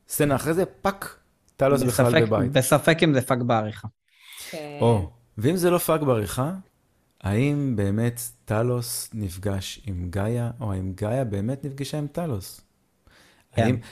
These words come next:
Speaker 1: כי אני הרגשתי שטלוס עושה לה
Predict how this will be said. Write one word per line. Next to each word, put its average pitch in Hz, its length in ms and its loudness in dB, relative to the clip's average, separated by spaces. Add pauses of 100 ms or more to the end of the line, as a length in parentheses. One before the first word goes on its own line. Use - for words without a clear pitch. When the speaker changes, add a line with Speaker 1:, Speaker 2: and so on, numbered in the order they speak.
(180)
Speaker 1:
כי 113 380 2
אני 120 260 4
הרגשתי 127 600 0
שטלוס 135 520 0
עושה 120 280 0
לה 135 400 0